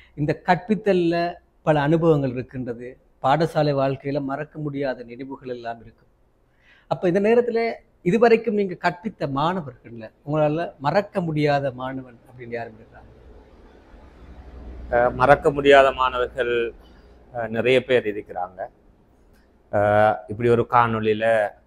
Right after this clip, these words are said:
Speaker 2: ஒரு மாணவன்ட, ஆ, பேரை நான் உச்சரிக்கிறது இன்னொரு மாணவனுக்கு, ஆ, கவலையை ஏற்படுத்தும் விதத்தால என்னால அதை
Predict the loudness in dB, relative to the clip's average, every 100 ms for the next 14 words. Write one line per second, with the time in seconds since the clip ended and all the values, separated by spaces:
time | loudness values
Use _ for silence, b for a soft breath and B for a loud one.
0 | _ -4 -2 0 -2 -2 -4 -2 -2 -2
1 | -4 _ _ _ _ _ _ _ -4 -4
2 | 0 2 4 2 0 -4 -8 -6 -6 -2
3 | -2 -4 -8 -6 -2 -4 -4 _ _ _
4 | _ -4 0 2 4 4 2 2 0 -4
5 | -8 -4 0 0 -2 -8 _ _ _ _
6 | _ _ _ -8 -6 -6 -8 -12 _ _
7 | -18 -16 2 6 8 8 8 4 0 -2
8 | -6 -10 -8 -4 -4 -4 -6 -6 -6 -6
9 | -10